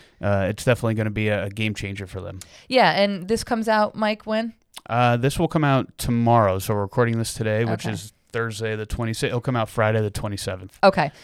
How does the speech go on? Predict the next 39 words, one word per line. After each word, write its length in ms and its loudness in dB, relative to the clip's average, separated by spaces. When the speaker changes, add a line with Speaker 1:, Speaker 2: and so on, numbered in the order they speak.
Speaker 2:
So 160 4
we, 160 -2
you 160 -8
know, 160 0
technically 500 -4
it 80 0
is 140 0
starting 340 4
on 80 0
the 100 0
thirty-first, 760 0
but 260 4
if 240 -8
you 120 -2
hear 240 0
this 180 -2
in 60 -2
a 40 0
week 240 -4
and 80 -4
you 80 -2
wanna 200 -2
come 200 -4
in, 220 -2
Speaker 1:
Mm-hmm. 160 -2
Speaker 2:
our, 220 0
our 120 2
little 180 -4
sticker 260 -10
chart 280 -2
is 120 -2
just 260 -8
day 200 4
one 300 -2
to 100 -8
day 200 -4
fifty. 420 -14
So, 260 0
Speaker 1:
Mm-hmm. 80 -6